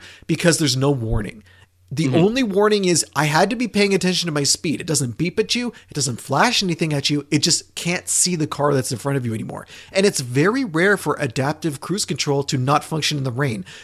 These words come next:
Speaker 1: The closest I've had this happen
Speaker 2: Mm-hmm.
Speaker 1: was Ford Blue Cruise about a year ago,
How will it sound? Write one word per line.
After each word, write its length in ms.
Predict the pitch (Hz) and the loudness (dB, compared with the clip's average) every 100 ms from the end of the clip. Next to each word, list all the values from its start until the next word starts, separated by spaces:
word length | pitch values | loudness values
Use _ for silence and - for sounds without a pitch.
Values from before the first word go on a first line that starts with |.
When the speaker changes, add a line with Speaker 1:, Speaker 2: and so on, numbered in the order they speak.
| - | -6
Speaker 1:
The 80 | 143 | -4
closest 480 | - 175 - - | 0 2 2 2
I've 100 | 202 | 2
had 160 | 170 175 | 2 0
this 140 | 165 | 0
happen 280 | 165 180 185 | 2 2 2
Speaker 2:
Mm-hmm. 60 | 151 | 0
Speaker 1:
was 160 | 127 - | -2 -2
Ford 360 | 147 151 127 | 0 0 0
Blue 260 | 107 151 226 | 0 0 0
Cruise 420 | - 160 151 - - - | 0 2 2 2 -2 -10
about 260 | 127 147 147 | -4 -2 -2
a 60 | |
year 320 | 117 131 220 | -2 0 2
ago, 400 | 208 143 123 113 | 2 2 0 0